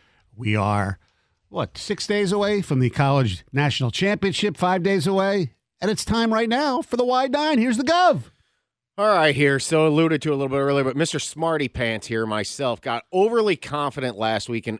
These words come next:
Speaker 2: arrogantly bragging how Michigan would just manhandle T C U from a physical perspective.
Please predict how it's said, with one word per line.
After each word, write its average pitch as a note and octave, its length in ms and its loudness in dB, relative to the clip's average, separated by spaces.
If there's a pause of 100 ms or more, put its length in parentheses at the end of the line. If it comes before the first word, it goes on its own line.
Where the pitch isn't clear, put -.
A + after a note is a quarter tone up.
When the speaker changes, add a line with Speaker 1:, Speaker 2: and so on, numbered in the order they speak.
Speaker 2:
arrogantly C#3 560 -2
bragging A2+ 800 -4 (300)
how D3 140 0
Michigan F3+ 360 0
would E3 120 0
just C#3+ 240 -8
manhandle C3 720 -2
T C3+ 180 -6
C B2+ 180 -6
U C3 100 -2
from C#3+ 180 -6
a C3+ 60 -4
physical F#3 480 -2
perspective. C3 760 -6